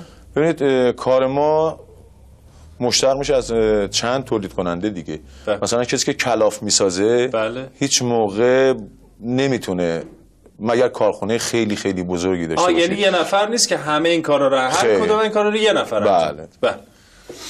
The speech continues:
Speaker 2: چرا اینقدر مبل گرون شده؟ به دلار مربوطه؟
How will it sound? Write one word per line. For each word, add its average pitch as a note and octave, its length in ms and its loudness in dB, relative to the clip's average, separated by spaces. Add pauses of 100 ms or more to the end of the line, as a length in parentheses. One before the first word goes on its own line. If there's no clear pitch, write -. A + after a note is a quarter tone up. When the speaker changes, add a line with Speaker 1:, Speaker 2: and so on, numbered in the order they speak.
(380)
Speaker 2:
چرا D#4+ 240 2
اینقدر F#3+ 340 2
مبل F3+ 280 0
گرون E3+ 340 2
شده؟ C#3 520 -4 (580)
به D3 80 -2
دلار D3+ 460 4
مربوطه؟ B2+ 580 -2